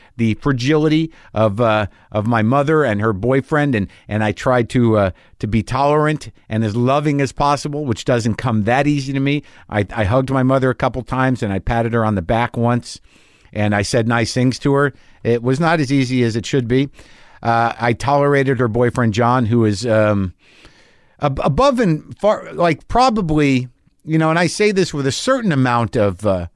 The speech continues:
humor, but, uh, arguably the most annoying man I've ever met in my life. And, uh, and I say that, you know, with respect in, in a degree. I understand he come from a, comes from a different time where people needed to talk constantly. I think there must have been a time, he keeps,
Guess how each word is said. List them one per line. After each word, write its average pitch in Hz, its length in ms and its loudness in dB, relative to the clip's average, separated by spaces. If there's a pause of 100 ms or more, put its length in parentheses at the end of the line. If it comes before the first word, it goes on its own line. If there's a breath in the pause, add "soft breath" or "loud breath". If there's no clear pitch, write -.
humor, 165 520 0 (580 soft breath)
but, 180 300 0
uh, 190 220 4
arguably 196 420 2
the 170 60 2
most 160 240 0
annoying 139 600 2
man 120 220 0
I've 107 140 -2
ever 101 180 -2
met 95 160 -2
in 95 80 -8
my 90 140 -4
life. 82 360 -10 (120)
And, 113 460 0
uh, 113 160 2
and 151 120 -2
I 185 60 2
say 208 260 0
that, 196 260 2 (540 soft breath)
you 196 80 -2
know, 202 80 2
with 190 200 2
respect 175 520 -2
in, 113 120 2
in 120 240 0
a 110 40 -2
degree. 117 360 0
I 143 160 0
understand 143 440 0
he 127 60 2
come 139 240 -2
from 127 180 0
a, 110 120 0 (360 soft breath)
comes 156 200 0
from 139 120 0
a 120 60 0
different 131 360 -2
time 143 440 0
where 101 180 0 (240 soft breath)
people 135 280 -2
needed 131 320 2
to 110 80 -6
talk 139 380 -2
constantly. 143 640 -4
I 135 60 0
think 143 240 -4
there 123 100 0
must 123 220 -2
have 131 80 -8
been 123 100 0
a 113 60 0
time, 131 160 -6
he 131 80 0
keeps, 147 300 -8